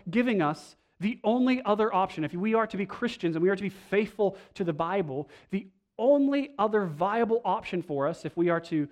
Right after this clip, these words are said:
not be married in, in regards to our sexuality is celibacy. Sometimes people say, "I know the Bible condemns homosexuality over and over and over again. I know what Paul says, but Jesus never speaks about it."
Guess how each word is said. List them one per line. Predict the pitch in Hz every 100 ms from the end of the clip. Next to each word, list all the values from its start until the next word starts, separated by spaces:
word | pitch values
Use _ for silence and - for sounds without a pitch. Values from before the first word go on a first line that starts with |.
| - -
not | 170 226 185
be | 180
married | 165 180 143 123 147 143 _ _ _ _ -
in, | 143
in | 147 139
regards | 139 131 135
to | 131
our | 127
sexuality | - 127 - 120 135 113 117 139 _ _ _ _ _ -
is | 202
celibacy. | - - - 269 254 185 - - 120 - _ _ _ _ _ _ _ _ _ _ _ _ _ _ _ _ _ _ - -
Sometimes | - 240 247 254 202
people | 233 196
say, | 185 185 170 170 170 - _ _ _ _ _ _ _ _ _ _ _
"I | -
know | 240 247
the | 226
Bible | 185 185 185 175 175
condemns | 185 160 160 160 156
homosexuality | - 175 165 151 - 151 139 135 131 131
over | 147 147 143 139
and | 143
over | 143 135
and | 127
over | 131 127
again. | 127
I | 156
know | 208
what | 226
Paul | - 180 185
says, | 165
but | 143 -
Jesus | 143 139 247 269 254 240
never | 202 196 208 202
speaks | 202 - - 202 -
about | 165 139
it." | 120